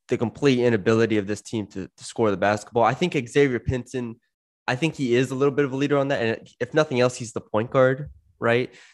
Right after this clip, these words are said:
So to where he has a lot more control of the game and he can kinda calm everybody down just with the ball in his hands at times. And sure, he's not a perfect player, but I think he is better than, than Gaines. Um,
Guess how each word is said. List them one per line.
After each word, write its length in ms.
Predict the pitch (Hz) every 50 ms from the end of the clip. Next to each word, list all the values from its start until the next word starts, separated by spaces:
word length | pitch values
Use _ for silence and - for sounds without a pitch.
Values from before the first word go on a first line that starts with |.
| _ _
So 320 | - - 127 113 110 104 87
to 140 | - -
where 160 | 123 117 113 107
he 240 | 107 120 120 117
has 220 | 120 117 110 101 101 104 107 - _
a 60 | 107
lot 160 | 107 110 110
more 120 | 107 104 104
control 480 | - 107 101 - - - 120 113 113
of 80 | 110 101
the 80 | 113
game 480 | 104 98 110 107 110 107 107 104 104 101
and 200 | 95 95 95 -
he 260 | - 110 104 98 98 - _ _ _ _ _ _
can 100 | 110 -
kinda 200 | - 110 104 101
calm 300 | - - 117 113 110 107
everybody 280 | 101 98 98 107 104
down 320 | 95 95 104 104 104 101 -
just 200 | 120 110 - -
with 100 | - -
the 80 | 98
ball 300 | - - 90 95 104 110
in 60 | 120
his 140 | 127 123 -
hands 460 | - 135 131 131 131 131 131 131 - -
at 160 | - 131 -
times. 400 | - - 139 131 131 131 131 -
And 320 | 107 107 104 101 101 98 - _
sure, 340 | _ - - - 165 139 113
he's 180 | 120 120 107 -
not 160 | 131 107 95
a 40 | 95
perfect 380 | - 127 113 - 110 98 -
player, 300 | _ - 135 139 143 139
but 300 | 123 113 117 104 95 - _ _ _ _ _ _ _ _ _ _ _ _ _ _ _ _
I 100 | 120 123
think 280 | 120 - 139 127 120 -
he 200 | - 117 107 113
is 120 | 117 113
better 260 | 113 - 123 120 127
than, 360 | 117 123 123 123 123 131 135 - _ _
than 160 | - 127 117
Gaines. 540 | 107 127 123 123 127 127 127 127 123 - - _
Um, 480 | - 107 101 98 101 101 101 107 - -